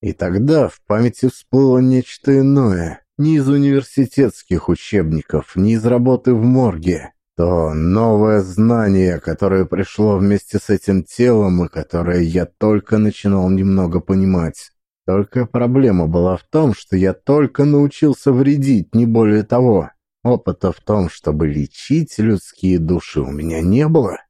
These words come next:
Однако это был единственный вариант, чтобы не дать Лизе погибнуть от удушья. Я сел на край кровати, положил руки на плечи помощницы. В комнату вошли девушки.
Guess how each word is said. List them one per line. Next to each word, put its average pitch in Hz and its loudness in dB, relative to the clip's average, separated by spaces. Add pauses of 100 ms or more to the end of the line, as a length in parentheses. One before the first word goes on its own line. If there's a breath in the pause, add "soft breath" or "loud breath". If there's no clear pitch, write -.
(240)
Однако 92 -2
это 143 2
был 123 2
единственный 113 0
вариант, 98 2
чтобы 90 -2
не 90 2
дать 87 0
Лизе 101 0
погибнуть 87 -2
от - -4
удушья. 87 -4 (720)
Я 85 -6
сел 104 -2
на 98 0
край 98 0
кровати, 104 -2 (140)
положил 82 -2
руки 104 0
на 107 0
плечи 90 -2
помощницы. 85 -6 (280)
В - -20
комнату 123 0
вошли 117 0
девушки. 107 -2